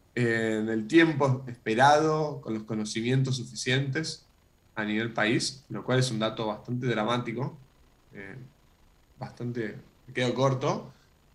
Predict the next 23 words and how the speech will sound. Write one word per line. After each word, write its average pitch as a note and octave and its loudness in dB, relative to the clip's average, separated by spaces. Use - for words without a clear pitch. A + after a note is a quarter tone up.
Por A2 -4
desgracia, C#3 4
a B2+ 2
nosotros C3+ -4
nos C3 0
sorprendió B2+ -2
mucho E3 2
cuando G#2 -8
hicimos A#2+ -10
el G#2 -8
estudio, D#3 2
y A#2 0
eso A#2+ -6
que A2 -6
venimos A2 -6
trabajando A2 -10
con G#2+ -14
temas G#2+ -16
de G#2+ -12
educación G#2+ -6
todos C3+ 2
los A#2+ 2
días, C#3 0